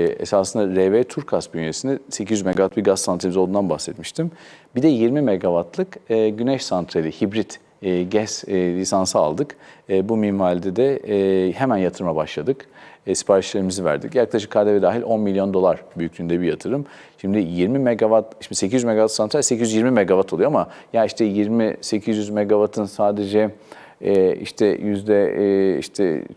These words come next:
küçük bir payı diye bakmıyoruz biz buna. Çünkü, e, yirmi megawatt, e, esasında güneş kapasitesi olarak iyi bir kapasite. E, bu bizim kendi iç tüketimimize tekabül eden miktarda bir yatırım. Ama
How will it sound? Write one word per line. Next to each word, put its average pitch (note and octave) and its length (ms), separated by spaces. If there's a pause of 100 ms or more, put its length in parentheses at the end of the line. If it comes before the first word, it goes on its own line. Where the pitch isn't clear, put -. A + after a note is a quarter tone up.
(100)
küçük - 280
bir G#2+ 100
payı G#2+ 440
diye A#2+ 200
bakmıyoruz D#2+ 580
biz D#2 180
buna. C3+ 260 (300)
Çünkü, A2 400 (320)
e, F#2+ 80
yirmi G2 420
megawatt, G#2+ 720
e, G#2+ 40
esasında G2+ 840
güneş A#2+ 480
kapasitesi - 580
olarak B2+ 280 (200)
iyi A#2 200
bir F2 100
kapasite. B2+ 720 (360)
E, G2 240
bu A#2+ 120
bizim B2+ 300 (180)
kendi A#2+ 300
iç - 320
tüketimimize A#2 800
tekabül F#2+ 560
eden G#2 280
miktarda E2 600
bir D#2 220
yatırım. F#2 520 (360)
Ama C3+ 340